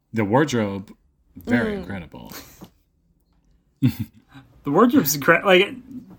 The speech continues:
Speaker 3: the, and how do you say this pe-, these people again, Sonia? The, uh,
Speaker 2: Hutzel,
Speaker 3: the
Speaker 2: I
Speaker 3: Hutzel?
Speaker 2: think.
Speaker 3: Hutzel?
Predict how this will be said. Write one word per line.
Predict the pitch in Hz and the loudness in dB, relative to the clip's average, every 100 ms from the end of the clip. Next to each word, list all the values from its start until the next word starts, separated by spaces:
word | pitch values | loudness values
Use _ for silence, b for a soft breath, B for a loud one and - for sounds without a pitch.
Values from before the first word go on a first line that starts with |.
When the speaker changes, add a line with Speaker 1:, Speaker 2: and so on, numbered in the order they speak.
| - | -8
Speaker 3:
the, | 139 175 170 165 156 - _ _ _ _ _ _ _ _ - | 0 2 2 2 2 -2 _ _ _ _ _ _ _ _ -8
and | 175 | 0
how | 170 | 2
do | 196 | 2
you | 220 | 0
say | - 202 | 0 -2
this | 196 | -2
pe-, | - 196 | -6 -8
these | 175 175 170 | -4 -4 -2
people | 175 170 175 | -4 -4 -2
again, | 165 160 165 170 165 - | -2 -2 -6 -8 -14 -12
Sonia? | - 165 160 160 156 _ _ _ _ 139 | -4 -4 -4 -6 -10 _ _ _ _ -6
The, | 131 143 139 | -2 2 4
uh, | 135 | 4
Speaker 2:
Hutzel, | 123 120 - - - | 2 -2 -6 -12 -12
Speaker 3:
the | - | -4
Speaker 2:
I | 135 | 2
Speaker 3:
Hutzel? | 156 156 | 2 2
Speaker 2:
think. | 190 190 - - | 0 0 -8 -8
Speaker 3:
Hutzel? | 180 - 196 196 | -6 -2 -2 -2